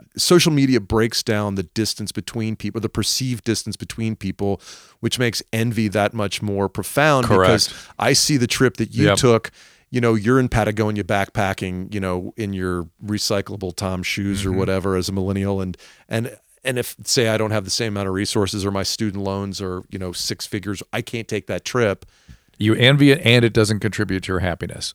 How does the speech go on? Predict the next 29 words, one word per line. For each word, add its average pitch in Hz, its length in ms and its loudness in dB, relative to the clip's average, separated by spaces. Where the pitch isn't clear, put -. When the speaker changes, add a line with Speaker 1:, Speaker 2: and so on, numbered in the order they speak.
Speaker 2:
until 113 960 4
you 107 100 -2
tear 80 300 -4
them 73 140 -8
down. 85 460 -4
Speaker 1:
Right. 95 180 0
Speaker 2:
And 92 120 2
then 98 160 6
your 92 100 2
happiness 87 520 -2
is 92 340 -4
Speaker 1:
<laughs> 113 60 -4
Speaker 2:
enhanced 139 360 0
again. - 260 -8
See - 140 -2
how 98 100 2
it - 20 2
works? 127 380 2
Speaker 1:
Yeah. 85 360 -2
Speaker 2:
And 104 120 0
that's 110 220 0
not 120 220 2
good. 95 340 4
That 107 160 0
is 117 60 -2
not 107 280 2
a 98 60 2
great 95 320 0
paradigm. 87 540 -2